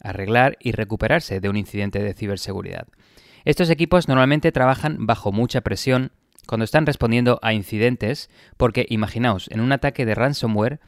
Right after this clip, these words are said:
el tiempo es esencial, se requiere una respuesta inmediata, por lo que en muchos de estos casos lo ideal y lo que se busca es la rapidez y precisión de respuesta. Un humano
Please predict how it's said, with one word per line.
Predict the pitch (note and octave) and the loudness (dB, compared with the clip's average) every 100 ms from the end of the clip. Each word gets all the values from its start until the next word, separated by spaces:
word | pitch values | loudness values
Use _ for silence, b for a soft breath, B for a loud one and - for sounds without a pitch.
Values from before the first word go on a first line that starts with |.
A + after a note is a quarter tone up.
| b b | b b
el | A2 G#2+ | -8 -2
tiempo | C3+ C#3+ | 2 4
es | C3 | 2
esencial, | G#2+ G2+ F#2 E3 C#3+ - - | 0 -6 -2 0 0 0 -10
se | - | -6
requiere | G#2+ G2+ B2 | -4 -2 0
una | C3+ C3 | 2 2
respuesta | A#2 - C3+ - B2+ | 0 -2 -4 -4 -6
inmediata, | B2 A2+ G2 G#2+ B2 A2+ B2 b b b | -4 -2 0 0 0 0 -4 b b b
por | b A2+ | b 0
lo | A#2 | 0
que | G#2+ | 0
en | |
muchos | G#2 B2+ D3 C#3 | 0 0 0 0
de | A#2 | 0
estos | B2 A#2+ - | -2 -2 0
casos | C#3 - C3+ - | -2 0 -2 -2
lo | A#2 A2 | 2 2
ideal | A2 G2+ D3 A#2 G2+ _ _ | 4 4 4 2 -2 _ _
y | - | -6
lo | G2+ | -4
que | G2+ | -4
se | F#2+ | -4
busca | A2+ C3 C#3 - | -4 -2 -2 -2
es | B2 - | -4 -4
la | G2+ | -4
rapidez | G#2 G#2 G#2+ B2 - | -4 -2 0 0 -2
y | A#2+ | -10
precisión | G#2+ G#2+ G2+ - A2+ | -8 -8 -6 -4 -2
de | G2 | -2
respuesta. | F2+ - G#2+ - G#2+ - b b b b D3+ | -6 -8 -10 -10 -16 -20 b b b b 2
Un | E3+ | 4
humano | E3 E3+ F3 | 6 6 4